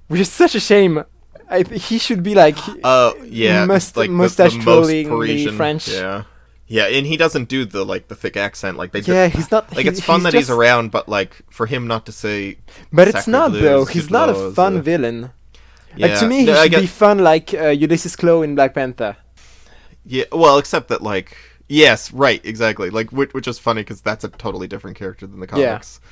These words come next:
Speaker 1: Who
Speaker 2: as
Speaker 1: isn't
Speaker 2: well,
Speaker 1: fun
Speaker 2: but
Speaker 1: at all.
Speaker 2: he is, like, uh, Andy Serkis is just having so much fun <laughs> with that,
Speaker 1: Yeah.
Speaker 2: that
Speaker 1: Oh, I guess
Speaker 2: character.
Speaker 1: he's fun in Secret Wars. Uh,
Speaker 2: Yeah, yeah, yeah. Um, wait.
Speaker 1: But
Speaker 2: Oh, uh, Claw is?
Speaker 1: Yeah.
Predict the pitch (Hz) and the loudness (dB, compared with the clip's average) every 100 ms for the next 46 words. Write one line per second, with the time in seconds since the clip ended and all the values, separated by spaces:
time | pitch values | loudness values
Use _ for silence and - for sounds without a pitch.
0 | - - - - 151 143 135 120 143 127 | -20 -20 -20 -6 -2 0 4 4 2 -2
1 | 127 127 117 107 92 113 107 104 - 113 | -2 -2 -2 -4 -6 -4 -4 -4 -4 -2
2 | 117 110 104 117 107 101 - 95 - 95 | 0 -2 -2 -4 -4 -6 -10 -16 -16 -12
3 | 92 92 92 95 - - 90 87 101 _ | -10 -10 -10 -12 -10 -8 -8 -10 -16 _
4 | _ - - 143 170 160 135 110 - 107 | _ -20 -2 -2 2 0 0 -4 -6 -4
5 | 131 123 - 202 - 214 196 202 - 170 | -4 -2 4 4 4 2 2 -4 -4 -4
6 | 147 135 139 - 120 107 - - - - | -4 -8 -12 -8 -8 -8 -12 -20 -20 -20
7 | - - 120 135 156 _ _ _ _ - | -20 -18 -16 -18 -20 _ _ _ _ -12
8 | 85 - - - 104 92 92 92 - - | -12 -12 -18 -12 -8 -8 -8 -12 -16 -6
9 | 113 107 101 104 - _ _ _ 120 92 | -4 -4 -6 -14 -20 _ _ _ -6 -6
10 | - 165 - 113 92 85 92 87 87 - | -6 -8 -4 -2 -2 -4 -4 -6 -8 -12
11 | _ - 104 120 180 - 170 185 160 139 | _ -12 -6 -6 -6 -16 -16 -4 -2 -2